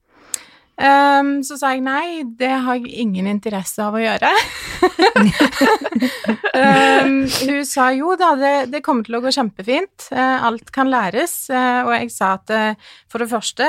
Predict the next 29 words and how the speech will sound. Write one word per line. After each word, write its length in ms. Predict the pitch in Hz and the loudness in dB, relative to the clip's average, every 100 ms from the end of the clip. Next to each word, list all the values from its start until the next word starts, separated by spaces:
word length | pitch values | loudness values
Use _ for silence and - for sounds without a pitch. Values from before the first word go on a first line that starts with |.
| 311 | 0
jeg 160 | 220 | 0
har 160 | 220 220 | -2 -4
aldri 400 | 226 208 185 190 | -6 -6 -8 -10
tatt 500 | 185 - 180 - - | -10 -12 -12 -14 -8
inn 260 | 202 208 208 | -6 -4 -6
i 160 | - 208 | -8 -6
en 120 | 202 | -6
Vella-farge. 640 | 196 180 185 208 190 220 349 _ _ _ _ _ _ _ - | -6 -8 -8 -8 -6 -6 -6 _ _ _ _ _ _ _ -20
Eh, 520 | - 247 226 226 226 220 - | -6 -2 0 0 -2 -4 -10
ikke 260 | - 262 226 | -8 -8 -4
har 100 | 220 | -4
jeg 80 | 226 | -2
holdt 180 | 220 - | -4 -8
kurs 280 | 208 202 | -12 -10
noen 160 | 226 233 | -8 -4
gang. 180 | 262 349 _ _ _ _ _ - | -4 -6 _ _ _ _ _ -6
Eh, 300 | 254 247 254 | 0 2 2
ikke 180 | 247 240 | -2 -2
har 80 | 226 | -2
jeg 120 | 226 | -2
stått 160 | 214 - | -6 -6
på 80 | 233 | -4
en 80 | |
scene. 460 | 233 285 208 196 277 359 _ _ | -2 0 0 0 0 -2 _ _
Eh, 640 | 269 247 247 247 247 247 247 | -4 0 2 2 0 -2 -4
kjempeukomfortabelt. 1400 | - 320 226 - - 202 226 208 208 220 226 214 - - _ _ _ - - - _ _ - | -4 -2 -2 -4 -10 -8 -8 -10 -6 -4 -4 -8 -14 -20 _ _ _ -20 -20 -20 _ _ 0
Eh, 200 | 262 262 | 2 4
men 140 | 285 | 4
allikevel, 600 | 320 320 240 302 277 277 | 2 2 -4 -2 2 2